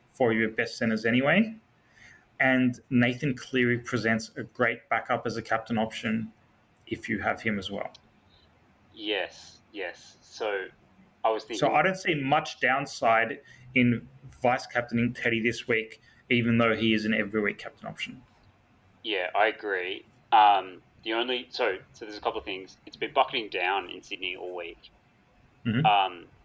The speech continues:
Speaker 2: so it's likely that the cricket ground's gonna be a pretty, pretty heavy track.
Speaker 1: Yep.
Speaker 2: Um, and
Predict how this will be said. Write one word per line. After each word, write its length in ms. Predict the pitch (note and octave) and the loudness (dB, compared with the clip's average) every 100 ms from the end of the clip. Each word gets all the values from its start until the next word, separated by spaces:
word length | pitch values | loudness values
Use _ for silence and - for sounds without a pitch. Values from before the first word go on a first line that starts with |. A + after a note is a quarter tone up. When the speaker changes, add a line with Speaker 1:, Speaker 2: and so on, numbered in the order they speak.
| _ - | _ -12
Speaker 2:
so 120 | A2+ | -12
it's 140 | - | -6
likely 380 | F#2+ F#2+ A2 G#2 | 0 0 0 -6
that 240 | F#2+ F2+ | -6 -10
the 60 | F#2+ | -12
cricket 260 | - F#2 F#2 | -14 -16 -10
ground's 320 | F2 E2+ E2+ | -8 -8 -10
gonna 160 | F2 E2+ | -14 -10
be 140 | F2 | -10
a 40 | |
pretty, 400 | E2+ - F2 E2+ - - - | -12 -16 -16 -18 -20 -20 -16
pretty 180 | G2+ - | -14 -8
heavy 200 | G#2 F#2+ | -6 -6
track. 420 | - B2 - - - - - - _ _ _ - | -4 -2 -4 -6 -20 -20 -20 -20 _ _ _ -4
Speaker 1:
Yep. 140 | C#3+ - - - - - A#2 | -4 -4 -20 -20 -20 -6 0
Speaker 2:
Um, 280 | G2+ F#2 E2+ | 2 0 -2
and 180 | F#2+ | -4